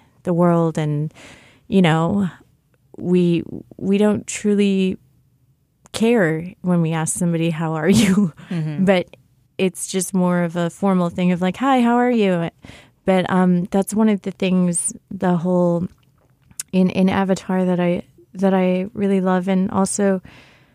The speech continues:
Speaker 1: I think that it's really important to show the beauty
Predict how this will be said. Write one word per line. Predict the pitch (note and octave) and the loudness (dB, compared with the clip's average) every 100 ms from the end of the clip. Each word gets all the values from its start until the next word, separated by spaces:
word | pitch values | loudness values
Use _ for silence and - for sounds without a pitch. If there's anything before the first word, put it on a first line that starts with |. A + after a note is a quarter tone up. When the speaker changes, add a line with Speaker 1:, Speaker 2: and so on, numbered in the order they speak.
| _ | _
Speaker 1:
I | F#3+ F#3 | 0 2
think | G3+ G3 - | 4 2 2
that | G3 | 0
it's | F#3+ F#3+ - | 0 -2 -4
really | G3 F#3+ | 0 2
important | F#3 - G#3 - G3+ - | 0 -2 -6 0 -2 0
to | G3 F#3 F3 F3+ - _ _ _ | 0 0 0 -4 -10 _ _ _
show | - - G#3+ G3+ | -10 0 2 4
the | F#3+ | 0
beauty | E3+ F3+ F#3+ G3 F#3 F3+ | 0 0 2 2 2 0